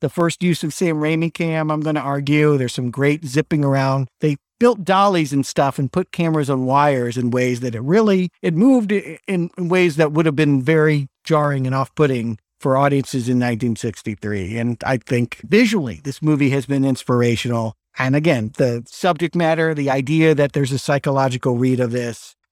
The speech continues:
I think that, yeah, give The Haunting a, a look.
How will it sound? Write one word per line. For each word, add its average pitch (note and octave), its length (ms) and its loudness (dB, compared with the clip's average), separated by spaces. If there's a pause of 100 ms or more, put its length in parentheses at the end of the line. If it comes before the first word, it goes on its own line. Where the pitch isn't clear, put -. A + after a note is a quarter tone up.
I E3+ 120 0
think G3+ 320 0
that, G3+ 260 0
yeah, A#3 280 0 (280)
give E3 420 0
The D#3+ 120 2
Haunting E3 480 2
a, B2+ 160 -8 (140)
a C3+ 80 -6
look. E3 380 2